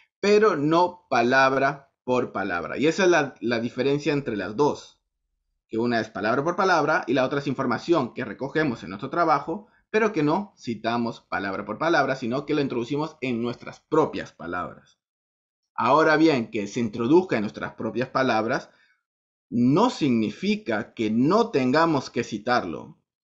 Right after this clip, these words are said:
De igual manera, como la anterior, ya lo vamos a verlo eso más adelante, también se tiene que citar abajo la referencia, toda la información con respecto a esa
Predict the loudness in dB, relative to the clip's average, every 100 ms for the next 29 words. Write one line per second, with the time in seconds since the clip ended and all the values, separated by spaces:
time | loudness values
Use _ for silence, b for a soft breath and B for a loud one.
0 | _ -6 0 2 2 4 4 4 2 2
1 | 2 0 -2 -4 -8 -8 -6 -4 -4 -4
2 | 0 2 2 0 -2 -4 -4 -4 -4 -6
3 | -8 -8 -6 0 2 2 2 -2 -4 b
4 | b b _ -4 -2 -2 2 2 2 -2
5 | -2 -4 -2 0 2 0 -4 0 0 0
6 | -6 -8 -2 0 0 -4 -6 0 0 0
7 | -2 -2 -2 -6 -2 -2 -2 -10 -4 0
8 | 2 2 0 -4 -4 -4 -6 -6 -6 -8
9 | -8 -8 -6 -6 -6 -6 -8 -10 -10